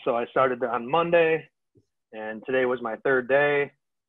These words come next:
Uh, it was a nice and easy day, and then I came home, and I registered to, or made sure I was registered to vote and all good to go there,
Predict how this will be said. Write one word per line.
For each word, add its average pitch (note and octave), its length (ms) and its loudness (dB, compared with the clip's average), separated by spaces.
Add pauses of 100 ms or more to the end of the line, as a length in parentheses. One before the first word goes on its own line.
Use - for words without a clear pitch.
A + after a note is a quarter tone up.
(340)
Uh, G#2+ 180 -4
it G#2+ 100 -6
was A#2 80 -10
a - 20 -10
nice B2+ 240 -2
and C3+ 80 -6
easy A#2+ 240 -6
day, E3 340 4
and D#3+ 80 0
then C3+ 80 -2
I A#2+ 120 -2
came B2 280 -4
home, F3 540 0 (800)
and A#2 300 -8
I A#2 200 -2
registered C3+ 500 -4
to, B2+ 120 -2
or C3+ 120 -2
made D3+ 200 0
sure D3+ 160 0
I C3 60 2
was C3+ 80 -4
registered C3 400 -4
to C3 80 -6
vote B2+ 300 0
and B2 120 -12
all B2 160 -2
good B2 180 -6
to B2 60 -8
go B2 240 -2
there, A#2 360 -4